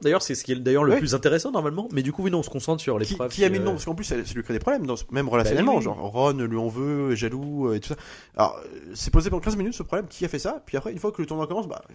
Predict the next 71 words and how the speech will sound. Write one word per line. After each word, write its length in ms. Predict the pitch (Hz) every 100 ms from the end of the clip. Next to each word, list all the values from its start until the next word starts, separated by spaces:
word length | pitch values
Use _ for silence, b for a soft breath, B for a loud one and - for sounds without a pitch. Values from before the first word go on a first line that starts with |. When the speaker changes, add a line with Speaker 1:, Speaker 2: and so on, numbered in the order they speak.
| -
Speaker 2:
euh, 280 | - - 123
le 60 | 127
problème, 200 | 202 220
c'est 100 | 165
le 60 |
combat. 140 | 180 147
Maintenant, 160 | 160
on 60 | 165
y 80 | 160
est, 80 |
faut 100 | 185
s'y 200 | 165 165
préparer. 320 | 160 156 151 - -
On 80 | 135
oublie 240 | 127 131
complètement 520 | - 170 160 160 160 - -
qui 80 | 120
Speaker 1:
De, 40 |
Speaker 2:
a 20 | 135
Speaker 1:
de 60 |
Speaker 2:
posé 160 | 123 120
Speaker 1:
toute 20 |
Speaker 2:
le 60 | -
truc. 200 | 208 127
Speaker 1:
l'intrigue, 60 | 156
ouais, 100 | 160
ouais. 40 | 131
Speaker 2:
Alors, 120 | 117
en 40 |
plus, 200 | 131 180 -
ils 120 | 131
essayent 180 | 143 170
de 60 |
te 60 | 139
faire 100 | 160
un 40 | 147
truc 140 | 170
un 60 | 156
peu 120 | 151
près 140 | 151 151
malin. 160 | 160 170
Alors, 240 | 160 113 110
le, 120 | 110
le 120 | 113
directeur 440 | 117 117 107 135
de 80 | 127
l'équipe, 320 | 113 107 120
euh, 240 | 113 110 107 - b b _ -
on, 100 | 110 - -
alors, 120 | 101
il 80 | 123
te 80 | 131
Speaker 1:
Oui, 60 | 117
Speaker 2:
filme 160 | 110
Speaker 1:
qui 60 | 127
est 40 |
Speaker 2:
que, 40 | 113
Speaker 1:
un 60 |
ancien 240 | 107 107 110
Speaker 2:
qui, 140 | 117
Speaker 1:
Voldemort, 260 | 139 127 127
Speaker 2:
qui, 40 |
Speaker 1:
tout 100 | 123
Speaker 2:
qui 80 | -
Speaker 1:
ça, 40 | 139
Speaker 2:
ren-, 100 | 113
Speaker 1:
là. 60 |
Speaker 2:
qui 120 | 98 135
rentre 200 | 151 147
dans 120 | 131
la, 380 | 123 120 117